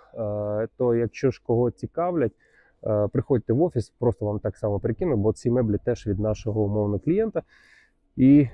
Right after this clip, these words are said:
вони теж, е, скажімо так, е, цікавляться нашим комплексом для розвитку свого бізнесу.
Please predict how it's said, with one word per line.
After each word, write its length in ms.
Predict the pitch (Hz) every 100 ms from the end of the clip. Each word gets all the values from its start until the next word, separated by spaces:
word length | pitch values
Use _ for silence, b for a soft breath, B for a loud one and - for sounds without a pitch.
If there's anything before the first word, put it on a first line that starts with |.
| -
вони 320 | 110 110 120
теж, 300 | - 151 110 B B B
е, 420 | 120 107 104 104
скажімо 320 | 98 107 107 101
так, 180 | 107 - -
е, 340 | 101 101 101 95
цікавляться 460 | - 107 101 -
нашим 260 | 104 98 104
комплексом 480 | 156 143 123 - 98
для 100 | 98
розвитку 400 | 117 104 - -
свого 300 | - 98 98
бізнесу. 440 | 92 90 - -